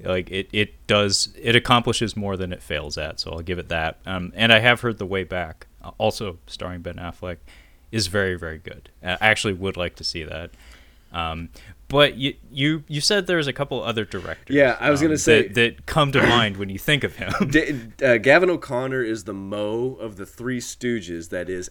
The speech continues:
Speaker 2: aggro douche shit, and that is, uh,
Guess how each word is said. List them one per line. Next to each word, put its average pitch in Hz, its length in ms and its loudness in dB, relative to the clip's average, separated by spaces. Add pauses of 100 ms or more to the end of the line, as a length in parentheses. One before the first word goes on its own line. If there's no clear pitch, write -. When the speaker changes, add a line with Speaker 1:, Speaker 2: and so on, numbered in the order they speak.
Speaker 2:
aggro 95 500 -8 (420)
douche 101 260 -6
shit, - 500 -6 (160)
and 101 220 -6
that 101 160 0
is, 95 340 -2
uh, 95 480 -2